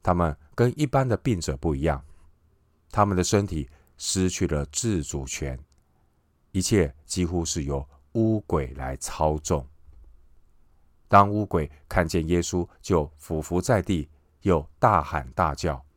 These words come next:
这表示污鬼认识耶稣的身份，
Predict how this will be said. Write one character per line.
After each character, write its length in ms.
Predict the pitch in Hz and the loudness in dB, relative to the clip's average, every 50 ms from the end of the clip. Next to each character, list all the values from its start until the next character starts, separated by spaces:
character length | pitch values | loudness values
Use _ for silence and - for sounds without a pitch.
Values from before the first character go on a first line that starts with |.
| _ _ _ _ _ _ _ _ _ _ | _ _ _ _ _ _ _ _ _ _
这 160 | _ - 92 | _ -2 0
表 180 | 82 85 87 - | 0 0 -2 -2
示 240 | - - 95 78 - - - - _ _ - _ _ - | -2 -2 -2 -4 -4 -6 -16 -20 _ _ -20 _ _ 0
污 180 | 131 135 139 | 2 2 2
鬼 220 | 127 - 90 76 73 | 2 2 0 2 4
认 200 | 87 90 82 82 | 2 2 2 0
识 300 | - - 80 73 69 - - - | -2 -4 -4 -6 -6 -10 -16 -8
耶 200 | - 95 98 98 | -2 0 0 0
稣 220 | 95 - - 98 90 | 0 0 -2 -4 -2
的 140 | 76 76 73 | -2 -4 -4
身 280 | - - 90 80 80 | -2 0 0 -2 -2
份， 240 | - - 82 73 - | -2 -2 -4 -4 -4